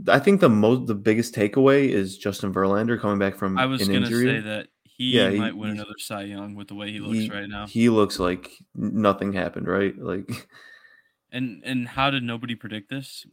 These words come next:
Speaker 2: I have no
Speaker 1: Mm-hmm.
Speaker 2: idea.
Speaker 1: No.
Speaker 2: But he is unreal, and he's just c-, he's just gonna continue being unreal, I have no doubt.
Speaker 1: Yeah, he's just built different, and, uh, the Angels are leading the division. I think that's another team that we're pulling for to do well. Um,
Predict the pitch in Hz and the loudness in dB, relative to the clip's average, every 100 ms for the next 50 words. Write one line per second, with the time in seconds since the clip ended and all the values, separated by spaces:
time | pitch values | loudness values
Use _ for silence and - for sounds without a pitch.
0 | - 107 107 104 104 104 104 107 107 120 | -12 -6 0 0 0 -2 -8 -10 -10 -12
1 | _ _ _ _ - 82 107 98 _ 110 | _ _ _ _ -8 -4 -4 -6 _ -4
2 | 123 110 104 - - 113 107 104 104 104 | -2 -2 -6 -12 -12 -10 -10 -8 -8 -8
3 | 101 - 110 107 104 - - 104 - - | -12 -14 -10 -10 -10 -14 -12 -12 -12 -12
4 | 104 110 104 104 104 95 - 101 107 98 | -8 -8 -8 -12 -10 -12 -12 -16 -14 -14
5 | 101 101 101 101 101 101 104 104 98 104 | -12 -12 -12 -12 -14 -12 -12 -14 -14 -16
6 | 101 104 101 - _ _ _ _ 104 98 | -12 -10 -12 -14 _ _ _ _ -4 -4
7 | - - 113 101 98 - 101 98 107 101 | -4 -8 -6 -4 -6 -4 -4 -2 -4 -4
8 | 98 95 95 - 98 98 98 95 92 92 | -4 -4 -6 -6 -2 -2 -2 0 -2 0
9 | 101 80 104 107 110 104 101 98 101 104 | 0 2 2 2 2 2 2 4 4 2
10 | 101 98 101 104 127 123 101 107 104 101 | 2 2 0 0 -2 -2 -4 -2 -2 -2
11 | 101 98 104 104 98 110 104 101 101 - | -2 0 2 0 2 2 4 4 2 2
12 | 104 107 104 107 110 110 - - - _ | 0 0 0 0 0 -2 -14 -20 -20 _
13 | - 104 107 101 101 104 107 92 98 98 | -4 2 4 6 6 4 2 0 0 0
14 | 98 95 | -2 -6